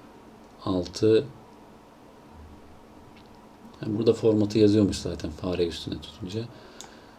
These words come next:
Üç, altı, dokuz, on. On haneli vergi numarasını girmemiz gerekiyor.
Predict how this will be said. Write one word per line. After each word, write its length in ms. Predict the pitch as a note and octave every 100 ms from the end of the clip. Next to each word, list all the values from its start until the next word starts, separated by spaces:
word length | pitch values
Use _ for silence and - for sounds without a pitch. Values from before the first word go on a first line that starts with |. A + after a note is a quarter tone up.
| - -
Üç, 440 | C#3+ G2 - - -
altı, 760 | G#2+ G#2 F#2+ - A2 A2 A2 - - - - - - - - - - - - - - B2 G2+
dokuz, 260 | - G#2+
on. 180 | G2+ E2 - - - - - - - - - - - - - - - - - -
On 200 | - B2+
haneli 540 | G#2 F#2+ E2+ F#2 A#2+ B2+ - - - - -
vergi 460 | A2 G2 F2+ F2+ E2+
numarasını 500 | E2 D#2+ - - G#2
girmemiz 460 | F#2+ F2+ E2 D#2+
gerekiyor. 560 | F2+ E2+ E2 - B2